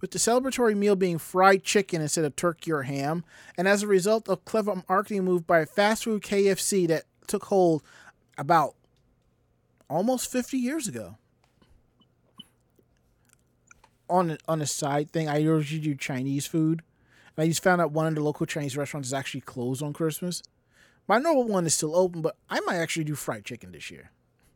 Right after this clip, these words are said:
But, um, anyhow. Now, Pepsi is jumping on a niche in the market by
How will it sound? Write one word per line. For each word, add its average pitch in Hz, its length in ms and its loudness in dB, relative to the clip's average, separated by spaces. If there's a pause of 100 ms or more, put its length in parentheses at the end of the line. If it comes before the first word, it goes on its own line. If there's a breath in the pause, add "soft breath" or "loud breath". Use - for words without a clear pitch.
(380 loud breath)
But, 156 180 -2
um, 139 280 -4 (240)
anyhow. 240 460 0 (1300 loud breath)
Now, 196 120 -2
Pepsi 294 400 0
is 226 140 0
jumping 226 300 0
on 202 160 0
a 175 80 2
niche 185 480 -2
in 214 120 -4
the 220 60 -2
market 175 540 0
by 165 140 0